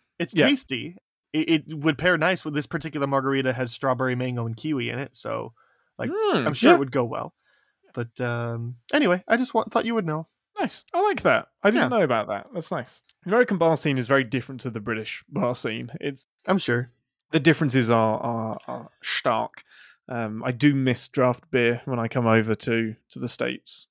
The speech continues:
Speaker 2: You guys
Speaker 1: Yeah.
Speaker 2: just don't, you don't have it.
Speaker 1: I mean, <sighs> we have it, but it's nowhere
Speaker 2: <laughs>
Speaker 1: like
Speaker 2: Yeah.
Speaker 1: the amount of places that could pour you a Guinness proper.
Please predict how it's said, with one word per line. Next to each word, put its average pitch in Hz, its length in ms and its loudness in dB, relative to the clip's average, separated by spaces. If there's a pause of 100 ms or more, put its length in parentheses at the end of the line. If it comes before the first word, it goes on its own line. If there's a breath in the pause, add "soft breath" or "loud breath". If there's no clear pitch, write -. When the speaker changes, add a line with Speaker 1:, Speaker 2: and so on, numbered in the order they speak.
(140)
Speaker 2:
You 110 140 -14
guys 139 260 6
Speaker 1:
Yeah. 117 60 2
Speaker 2:
just - 160 -4 (360)
don't, 127 360 -4 (600)
you 160 60 -10
don't 233 140 -8
have 269 180 -4 (140)
it. - 180 0 (240)
Speaker 1:
I 202 60 4
mean, 208 380 6 (520 loud breath)
<sighs> - 520 -20
we 143 180 0
have 127 280 0
it, - 200 -14 (160)
but 107 440 -8 (340)
it's 139 220 -2
nowhere 147 420 6
Speaker 2:
<laughs> 135 100 2
Speaker 1:
like 123 520 -2 (460 soft breath)
Speaker 2:
Yeah. - 220 -6 (420)
Speaker 1:
the 180 140 2
amount 208 260 6
of 202 100 2
places 170 340 -2
that 156 80 -2
could 147 160 -6
pour 156 160 -2
you 143 140 0
a 139 60 0
Guinness 127 300 -4
proper. 117 520 -8